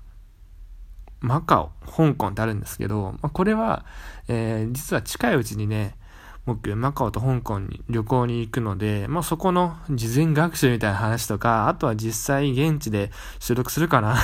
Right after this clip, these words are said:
<laughs> 時間あるかわかんないけど、の話。あとは帰ってきてからお土産話としてできたらいいかなと思ってます。で、ザードっ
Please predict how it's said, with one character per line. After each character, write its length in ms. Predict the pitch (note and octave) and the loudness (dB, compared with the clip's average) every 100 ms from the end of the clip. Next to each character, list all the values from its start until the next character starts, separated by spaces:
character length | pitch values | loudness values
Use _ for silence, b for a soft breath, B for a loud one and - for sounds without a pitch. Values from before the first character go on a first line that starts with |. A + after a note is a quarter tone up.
| - E3+ | 6 6
<laughs> 200 | D#3+ - | 6 2
時 160 | C#3 C3 | -4 2
間 140 | B2+ | 2
あ 40 | |
る 80 | B2 | 2
か 80 | A2 | 0
わ 100 | G2+ | 0
か 140 | G#2 A2 | 2 0
ん 80 | |
な 100 | G2 | -2
い 60 | F#2 | -4
け 100 | G#2 | -4
ど、 220 | G#2 G2+ B B B B B B B | -2 -2 B B B B B B B
の 80 | A2 | -2
話。 340 | G#2+ G2+ G2 | 0 -2 0
あ 80 | C#3 | -2
と 100 | E3 | 0
は 60 | A#2+ | -2
帰 140 | - | 0
っ 60 | D3+ | 0
て 180 | D3 A2+ | 0 -4
き 80 | |
て 120 | - G#2 | -2 0
か 120 | B2 | 2
ら 120 | B2+ | 2
お 60 | A2 | 2
土 140 | A2 | 0
産 160 | A2 G#2+ | 0 0
話 300 | A2 G#2 - | 0 -2 -2
と 120 | G2+ | -6
し 60 | - | -4
て 80 | |
で 100 | C3 | -4
き 100 | G#2+ | -4
た 100 | - | -4
ら 40 | F#2 | -4
い 80 | F#2+ | -4
い 40 | |
か 100 | G2 | -4
な 100 | F#2+ | -6
と 100 | - | -6
思 140 | E2 | -10
っ 20 | D2+ | -8
て 140 | D#2 | -8
ま 120 | D#2+ | -8
す。 160 | - - - - - - - - - - | -8 -12 -18 -20 -20 -20 -18 -18 -16 -10
で、 80 | |
ザ 300 | A2 C#3+ E3 | 0 4 4
ー 40 | F3+ | 4
ド 100 | |
っ 60 | F#3 | 0